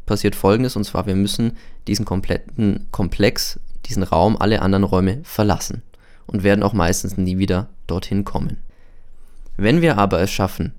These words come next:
viele Türen zu öffnen, dann können wir in diesen weiteren Räumen weitere Kerzen anzünden.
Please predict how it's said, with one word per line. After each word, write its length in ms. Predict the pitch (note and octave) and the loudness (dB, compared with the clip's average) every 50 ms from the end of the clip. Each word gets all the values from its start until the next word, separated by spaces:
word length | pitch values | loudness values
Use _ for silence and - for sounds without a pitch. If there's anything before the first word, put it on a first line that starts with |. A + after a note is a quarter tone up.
| - - - - | -14 -14 -12 -8
viele 320 | - - - A#2+ G#2+ G#2 G2 | -6 -4 0 2 2 2 0
Türen 240 | - - G2 G2 | 0 0 2 2
zu 120 | F#2+ - - | 2 0 0
öffnen, 440 | - A2 - - F#2+ E2+ - - - - - - - - - - - - | 0 0 0 0 -4 -4 -4 -6 -10 -14 -18 -20 -20 -20 -20 -20 -14 -8
dann 160 | - G2 G2 | -4 -4 -2
können 260 | - - G#2 G2+ G2 G2 | 0 2 2 4 4 4
wir 280 | G#2 G#2+ A#2 B2+ C#3 - | 4 4 2 2 -2 -4
in 160 | - - F#2 | -4 -2 0
diesen 260 | F#2 G2 F#2+ G2+ F#2 | 0 0 0 0 2
weiteren 360 | E2+ G2 C3+ - - D3+ C3 A2 | 2 2 2 2 2 0 0 2
Räumen 440 | F#2+ F#2+ F#2 F#2 G2 G#2+ A#2+ C#3 - - - - - - - - - - - - | 2 2 2 2 2 0 0 -4 -8 -12 -16 -20 -20 -20 -20 -20 -20 -16 -6 0
weitere 360 | - F#2+ G2+ G2+ A#2+ A2+ G2+ | 2 2 2 4 2 0 0
Kerzen 420 | - A#2+ G#2 G2 G#2 - - G2+ | 2 4 4 4 2 2 -2 -2
anzünden. 640 | - D#2+ E2 - - - F#2 - - - - - | -2 -2 -4 -4 -4 -6 -8 -10 -10 -12 -12 -12